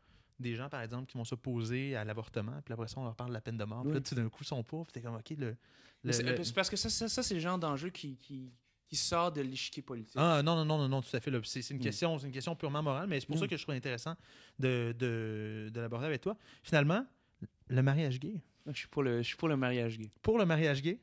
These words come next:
Speaker 2: Civil.
Speaker 1: Civil, ok, ok, ok, donc, donc, donc, par exemple, pas à l'église, pas dans ton église, en tout cas.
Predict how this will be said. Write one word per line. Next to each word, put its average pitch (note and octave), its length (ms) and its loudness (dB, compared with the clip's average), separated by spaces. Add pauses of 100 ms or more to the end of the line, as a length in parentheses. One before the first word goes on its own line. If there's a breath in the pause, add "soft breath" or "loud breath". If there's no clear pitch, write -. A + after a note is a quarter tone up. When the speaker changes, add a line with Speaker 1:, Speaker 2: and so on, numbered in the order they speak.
Speaker 2:
Civil. C3 320 -2 (300)
Speaker 1:
Civil, G3 440 8
ok, D3+ 160 6 (120)
ok, - 160 0
ok, F#3+ 260 4
donc, E3 320 2 (100)
donc, D#3+ 320 2
donc, C#3 140 0
par D3+ 100 0
exemple, C#3+ 220 2
pas F3+ 120 10
à - 20 4
l'église, B2+ 320 -2
pas G#3 100 0
dans F3+ 100 0
ton D#3+ 140 0
église, C3 300 0
en G#2+ 40 -4
tout - 160 -8
cas. - 60 -8